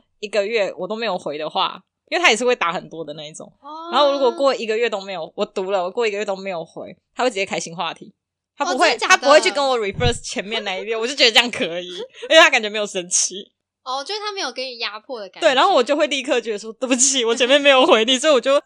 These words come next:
Speaker 1: 他一开头的时候，我就会回得很积极。
Speaker 2: 嗯。
Speaker 1: 然后大概过两次之后，就，他就又见不到我了。
Speaker 2: 又熄火了。<laughs> 这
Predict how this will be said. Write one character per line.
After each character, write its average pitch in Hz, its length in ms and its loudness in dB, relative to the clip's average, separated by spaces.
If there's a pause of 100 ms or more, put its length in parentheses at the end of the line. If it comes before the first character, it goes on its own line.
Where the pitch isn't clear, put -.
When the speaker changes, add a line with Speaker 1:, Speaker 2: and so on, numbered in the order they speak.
Speaker 1:
他 262 220 0
一 285 100 -4
开 226 240 2
头 202 140 2
的 185 40 -2
时 226 80 -2
候， 208 40 0
我 185 40 -4
就 220 140 0
会 233 320 2
回 202 180 0
得 208 60 4
很 202 160 2
积 185 200 -12
极。 156 300 -16
Speaker 2:
嗯。 277 80 -18 (400)
Speaker 1:
然 202 100 2
后 220 60 2
大 247 80 6
概 254 100 8
过 247 160 0
两 180 220 -2
次 208 160 -6
之 175 140 -12
后， 175 240 -6
就， 185 180 -12
他 185 180 -8
就 190 140 -8 (460)
又 214 160 -4
见 208 160 0
不 320 100 0
到 196 140 4
我 262 280 -2
了。 285 80 0
Speaker 2:
又 320 80 4
熄 302 40 4
火 339 80 6
了。 - 0 -
<laughs> 339 80 2 (1600)
这 - 60 -8